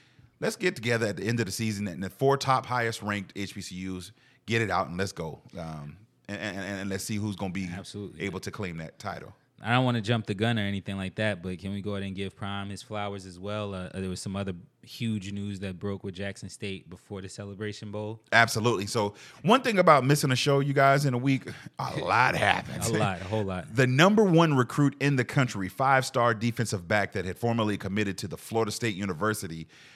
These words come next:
Speaker 1: flipped his commitments and is now headed down to Jackson State University in Alabama.
Speaker 2: Give Prime Time his flowers, man.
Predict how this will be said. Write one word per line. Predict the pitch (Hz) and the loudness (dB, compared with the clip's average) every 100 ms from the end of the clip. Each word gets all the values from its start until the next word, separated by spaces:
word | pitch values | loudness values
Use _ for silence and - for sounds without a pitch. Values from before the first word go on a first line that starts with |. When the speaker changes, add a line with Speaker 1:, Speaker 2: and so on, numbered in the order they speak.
| _ | _
Speaker 1:
flipped | - - - 202 320 - - | -20 -16 -4 0 2 0 -6
his | - 185 202 185 | -2 0 0 -2
commitments | - 143 123 127 160 - 90 78 - - _ _ - | -4 -4 -2 2 2 0 -8 -8 -14 -18 _ _ -4
and | 117 110 | 0 0
is | 98 | -2
now | 110 156 170 | -2 0 0
headed | 113 139 123 117 | 2 0 0 0
down | 113 117 | 0 0
to | 120 90 | -2 -8
Jackson | - 95 139 - 135 127 | -6 -4 -4 -4 -6 -4
State | - 117 107 | -4 -4 -4
University | 95 98 92 90 87 90 82 85 - | -4 -4 -2 -2 -2 -6 -10 -10 -8
in | 90 82 82 - | -8 -6 -10 -8
Alabama. | 107 110 117 117 98 98 101 95 92 101 113 87 - - - - - | -2 -2 0 -2 -2 0 0 -4 -6 -2 -2 -2 -10 -14 -20 -20 -20
Speaker 2:
Give | 117 113 | -18 -12
Prime | 107 92 | -10 -8
Time | 87 90 82 | -10 -12 -12
his | 80 | -14
flowers, | - 80 78 82 | -14 -16 -16 -20
man. | 80 78 | -20 -20